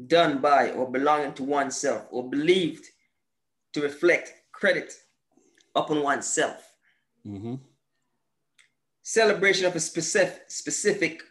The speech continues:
Speaker 1: minority group and affirmation of equal rights for, for members of that community. All these are definitions of pride. Nothing's wrong with that.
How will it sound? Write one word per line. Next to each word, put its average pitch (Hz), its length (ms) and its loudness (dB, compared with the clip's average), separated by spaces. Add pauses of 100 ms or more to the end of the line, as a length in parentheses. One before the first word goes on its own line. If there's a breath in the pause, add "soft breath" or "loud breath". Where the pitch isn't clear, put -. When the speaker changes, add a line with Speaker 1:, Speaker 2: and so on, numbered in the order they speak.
Speaker 1:
minority 147 640 2
group 151 320 -4 (680)
and - 120 -6
affirmation 151 540 -2
of 143 200 -10
equal 180 380 -2
rights - 580 -2 (640)
for, 135 320 -4 (640)
for 135 120 -2
members 147 720 0
of - 160 -8
that 156 260 0
community. 139 540 -8 (920)
All 160 340 4
these 139 300 -8
are 110 40 -12
definitions 110 680 -12
of - 180 -20
pride. - 260 -8 (2750)
Nothing's 254 440 0
wrong 180 240 2
with 139 100 -8
that. 151 360 -2